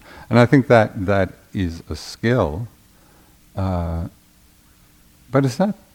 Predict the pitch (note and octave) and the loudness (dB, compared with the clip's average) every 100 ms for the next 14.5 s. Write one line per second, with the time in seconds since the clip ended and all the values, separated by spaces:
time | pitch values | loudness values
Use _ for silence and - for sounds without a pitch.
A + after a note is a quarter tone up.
0 | - - B2 - A3 F#3 - C#3+ - - | -20 -8 -2 2 2 0 -2 -2 -4 -4
1 | B2 A#2+ B2 G#2+ A2 G2 - - G2 F2+ | -2 0 -2 -4 -2 -2 -4 -8 -6 -6
2 | F2+ G#2+ G#2 G#2 G2+ - A2 G2 G2+ G2+ | -2 0 0 0 -6 -10 -4 0 2 0
3 | F#2 F2 F2 F2+ F#2 G2+ G2+ F#2+ D#2+ D#2 | -2 -4 -4 -2 0 2 0 0 -4 -6
4 | F#2 - - _ - - - - - _ | -10 -14 -20 _ -20 -20 -20 -20 -20 _
5 | _ - C3+ A2+ - - A2+ G2+ E2 F2+ | _ 2 6 6 2 0 4 4 4 0
6 | E2+ D#2+ D2+ D#2 D#2+ D#2 F#2+ E2 _ _ | 0 -2 -6 -6 -8 -8 -10 -12 _ _
7 | _ _ _ _ _ _ _ _ _ _ | _ _ _ _ _ _ _ _ _ _
8 | _ _ _ _ _ - - - _ - | _ _ _ _ _ -20 -20 -20 _ -20
9 | _ _ _ D#3 G2 E2+ - F#2+ E2 D#2+ | _ _ _ 4 4 4 0 0 0 -4
10 | D#2+ F2+ - F2+ E2 E2 E2 D#2+ - _ | -6 -6 -8 -6 -4 -2 -4 -6 -10 _
11 | _ - F2 - D#2 D2+ - D2+ D2+ - | _ -14 -12 -8 -8 -8 -8 -8 -8 -12
12 | _ _ - - _ _ _ _ - - | _ _ -20 -20 _ _ _ _ -20 -20
13 | _ _ _ - G2+ F2+ E2+ D#2+ D#2 D2 | _ _ _ -4 0 0 0 -2 -4 -6
14 | - E2+ D2+ D#2 D#2+ | -8 -4 -4 -4 -8